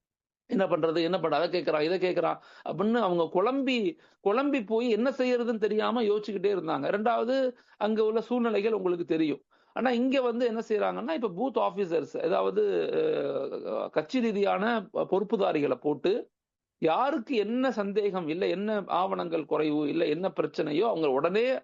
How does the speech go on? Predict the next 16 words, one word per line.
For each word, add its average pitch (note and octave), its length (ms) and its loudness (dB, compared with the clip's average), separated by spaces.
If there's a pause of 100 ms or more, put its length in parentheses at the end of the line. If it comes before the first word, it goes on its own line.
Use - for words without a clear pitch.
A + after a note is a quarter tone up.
(280)
ஓட்டர் G3+ 300 0
ஐடியில E3+ 280 0
சேர்க்கணும்னு F#3+ 520 -2
சொல்லி E3+ 280 -4
இந்த F3+ 200 0
அரசு F3+ 340 0
ஒரு F3 120 0
முயற்சியை D#3+ 480 -2
பண்ணுது. E3+ 340 0
அதற்கு G3 500 -2 (140)
தொடர்ந்து F#3+ 440 2
ஆட்களை F3+ 440 2
போடுறாங்க. D#3+ 520 0
சமீபத்துல F#3 460 -2
நேத்து F3 320 0
கூட F3+ 320 0